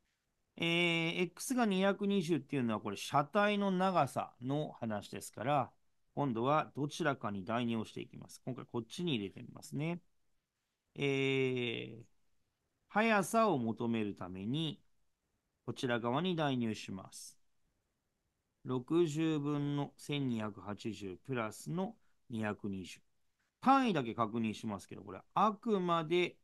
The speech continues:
メートル毎秒のことになります。すと、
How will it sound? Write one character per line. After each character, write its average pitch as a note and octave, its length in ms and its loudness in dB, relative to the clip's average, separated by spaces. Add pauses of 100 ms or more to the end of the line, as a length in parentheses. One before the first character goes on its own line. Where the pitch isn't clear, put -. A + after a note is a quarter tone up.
(100)
メ C#3+ 240 0
ー D3+ 60 -4
ト F3 120 0
ル D3 100 2
毎 A#2+ 320 2
秒 C3 220 0
の E3 240 0 (180)
こ A#2+ 80 -8
と A2 140 -2
に G2 60 -4
な - 80 -12
り - 100 -16
ま - 100 -20
す。 - 180 -20 (640)
す - 140 -20
と、 F#3+ 400 2